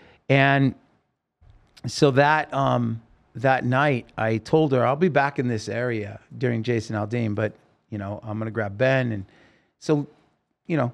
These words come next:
this is just somebody just in passing, you know. And so Ben and I are backstage, hanging out, talking with everyone.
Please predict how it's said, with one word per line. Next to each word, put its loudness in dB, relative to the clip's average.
this -4
is 0
just 2
somebody 0
just -6
in 0
passing, -6
you -6
know. -2
And -4
so 0
Ben 4
and 2
I 4
are 2
backstage, -4
hanging 0
out, 2
talking 2
with 0
everyone. 4